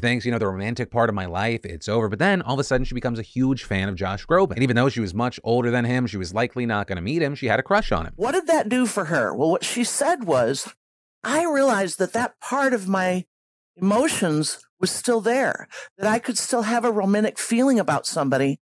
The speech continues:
Speaker 2: And I'm thinking now about dating again."
Speaker 1: With Stever also noting that is an example of a very healthy parasocial relationship. One where it's not like she's stalking this guy, and it actually helped her break down walls of her social life.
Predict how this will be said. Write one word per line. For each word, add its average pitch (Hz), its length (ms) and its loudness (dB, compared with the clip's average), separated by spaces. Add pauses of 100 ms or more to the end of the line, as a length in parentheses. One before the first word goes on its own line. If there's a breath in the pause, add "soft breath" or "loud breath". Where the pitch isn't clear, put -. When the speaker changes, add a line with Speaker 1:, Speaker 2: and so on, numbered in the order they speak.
(440)
Speaker 2:
And 262 120 0
I'm 370 120 0
thinking 208 360 0
now 160 140 2
about 190 280 -2
dating 220 320 0
again." 107 480 -4
Speaker 1:
With 123 80 -8
Stever 208 260 2
also 143 160 2
noting 160 260 0
that 135 100 0
is 156 100 -2
an 151 80 -2
example 104 460 -2
of 101 80 -4
a 104 40 -2
very 98 340 -2
healthy 180 340 -2
parasocial 87 520 -6
relationship. 82 540 -10
One 135 260 0
where 107 120 4
it's - 80 -2
not 110 100 0
like 101 140 -2
she's 98 180 -2
stalking 101 480 -2
this 85 180 -6
guy, 90 180 0
and 101 100 0
it 101 40 0
actually 110 340 0
helped 113 260 -2
her 104 40 2
break 104 220 -4
down 110 240 -2
walls 95 300 -2
of 101 80 -10
her 117 80 -4
social 160 340 -2
life. 82 220 -6